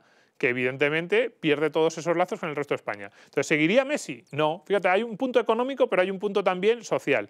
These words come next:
Iniesta. Cuando Iniesta, con esos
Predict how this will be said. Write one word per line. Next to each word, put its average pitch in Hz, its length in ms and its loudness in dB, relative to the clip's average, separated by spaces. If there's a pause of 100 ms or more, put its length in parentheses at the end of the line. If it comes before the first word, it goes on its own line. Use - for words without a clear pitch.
(300)
Iniesta. 135 680 -2 (420)
Cuando 165 220 2
Iniesta, 247 540 0 (320)
con 156 180 -2
esos 175 440 0